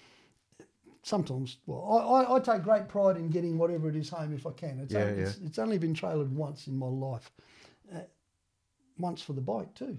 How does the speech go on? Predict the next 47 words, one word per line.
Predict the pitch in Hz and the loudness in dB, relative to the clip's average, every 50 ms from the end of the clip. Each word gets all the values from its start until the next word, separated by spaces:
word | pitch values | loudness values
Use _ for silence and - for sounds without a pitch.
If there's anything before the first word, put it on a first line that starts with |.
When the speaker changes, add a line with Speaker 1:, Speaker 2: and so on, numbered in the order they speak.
| - _ - | -12 _ -10
Speaker 1:
come | 147 143 131 | -6 -4 -4
to | 127 | -4
think | 127 185 190 196 | -4 -6 -6 -6
of | 254 240 | -6 -8
it, | 262 240 | -10 -8
Ruby. | 233 220 226 214 170 156 220 | -4 -4 -2 -2 -2 0 4
Anyway, | 262 269 208 139 113 160 - - _ - - - - - - - _ _ _ _ _ _ - | 6 6 6 6 4 0 -4 -8 _ -20 -20 -20 -20 -20 -20 -20 _ _ _ _ _ _ -10
so | - - 180 | -4 -2 0
I | 185 | 0
drove | 180 233 240 226 202 151 | 2 2 2 2 2 2
home. | 180 196 202 185 180 | 0 0 0 0 -2
I | 180 | -4
found | - - - 208 208 202 185 170 170 156 - - | -6 -4 -2 -2 0 0 0 -2 -4 -6 -6 -8
this | - 127 - | -10 -10 -10
brilliant | - - - - 185 202 220 202 175 147 - | -12 -14 -4 0 0 2 2 0 -2 -6 -6
thing | - 175 165 160 | -8 -6 -6 -4
on | 147 139 | -4 -4
the | 139 135 | -4 -4
way | 139 143 143 143 | -4 -4 -4 -4
home. | 135 147 147 151 143 135 127 - _ - - _ _ _ _ _ _ _ | -2 -2 -2 0 -2 -2 -4 -6 _ -20 -20 _ _ _ _ _ _ _
Every | 185 180 180 190 208 196 | -4 -2 0 0 0 0
time | - 208 190 175 165 | 2 2 4 4 2
I | 147 | 0
came | - - 175 165 165 | -2 -2 -2 0 0
up | 165 165 170 | -2 -2 -2
behind | 151 151 147 156 156 139 | 0 2 2 2 2 2
a | 127 | 0
truck, | 120 - - 180 175 156 - - | -2 -2 -2 -2 -2 -2 -2 -4
I'd | 143 127 123 | -6 -6 -6
floor | - - - 165 165 185 180 160 131 127 | -8 -4 -2 0 2 2 4 4 2 2
it. | 190 196 - _ _ - _ _ _ _ _ _ | -2 -6 -12 _ _ -20 _ _ _ _ _ _
And | - 143 | -4 -4
because | 143 143 - 196 165 | -2 0 0 -2 -2
it's | 180 - | -2 -6
pulling | - - - 208 196 175 156 139 143 | -8 -6 -2 -2 0 0 0 0 0
on | 151 147 | -2 -2
the | 143 139 | -2 -2
right-hand | 147 156 156 156 156 156 147 139 127 | 0 0 0 -2 -2 -4 -4 -4 -6
front, | - - 190 175 160 156 - - - | -6 -4 -4 -4 -4 -6 -10 -12 -10
we'd | 147 143 127 127 | -8 -8 -8 -8
pull | - 190 175 160 | -8 -4 -2 -2
out | 165 165 156 | 0 0 -2
automatically | 160 165 160 147 139 151 165 180 190 - - 143 131 131 | -2 -2 -4 -4 -4 -4 -4 -6 -8 -8 -8 -8 -6 -6
and | 131 131 | -6 -6
go | 139 139 131 | -6 -8 -8
fast. | 127 - 180 170 80 - - 160 | -8 -8 -8 -8 -8 -8 -4 2
Speaker 2:
Ah. | - 120 127 135 123 - | 6 8 8 8 8 6